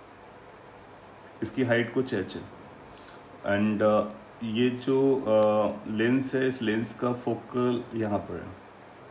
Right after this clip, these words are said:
और आप यहाँ से देखना चाहते हो, let's say, यहाँ पर कहीं आई है, this is point where, from where we are watching। So आपको object की height कैसी नज़र आएगी? तो आप बोलोगे आपको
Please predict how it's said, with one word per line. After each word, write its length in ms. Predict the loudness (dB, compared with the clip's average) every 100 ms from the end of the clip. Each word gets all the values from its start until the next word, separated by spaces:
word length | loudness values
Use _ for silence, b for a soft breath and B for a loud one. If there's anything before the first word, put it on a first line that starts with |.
| -20 -20 B B B B -10 0
और 220 | 2 4
आप 220 | 4 4
यहाँ 160 | 2 2
से 140 | 0
देखना 280 | -2 -2 -2
चाहते 340 | -4 -6 -4 -4
हो, 120 | -4 -4
let's 120 | -4 -4
say, 100 | -4
यहाँ 200 | -2 -4
पर 160 | -4
कहीं 240 | -4 -2 -2
आई 200 | 0 0
है, 240 | -2 -6 -12 -12 -8
this 200 | -6 -6
is 80 | -8 -10 -14 -4
point 300 | -2 0 0
where, 220 | 2 2 0 -4
from 220 | -4 -2
where 160 | -2 -2
we 80 | -2
are 80 | -2 -2
watching। 300 | -6 -10 -14 -16 -20 -20 -20 -20 -20 B B -12 -2
So 80 |
आपको 320 | 0 2 0 2
object 500 | 2 2 0 0 0
की 80 |
height 320 | -2 -2 -4 -2
कैसी 260 | -2 0
नज़र 300 | 0 2 2
आएगी? 240 | 2 2 0
तो 160 | 0
आप 60 | 0
बोलोगे 320 | 2 4 4
आपको 260 | 4 4